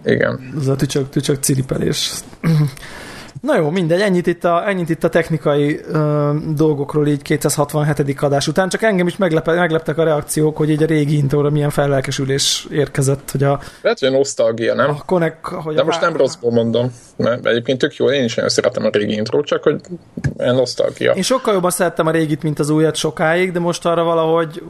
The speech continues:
Speaker 2: hozzám nőtt az új, de mondjuk talán annyit, annyit, hogy talán kevésbé videójátékos az új.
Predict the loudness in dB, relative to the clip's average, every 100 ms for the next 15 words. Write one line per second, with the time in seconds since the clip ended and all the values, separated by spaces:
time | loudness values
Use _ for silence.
0 | -2 -2 2 2 2 0 0 0 0 2
1 | 2 2 0 -6 -20 -4 -2 0 0 2
2 | 0 -2 -2 0 2 2 -2 0 2 2
3 | 0 -2 0 0 0 2 2 2 0 0
4 | 2 2 4 2 0 -2 -2 -2 0 2
5 | 0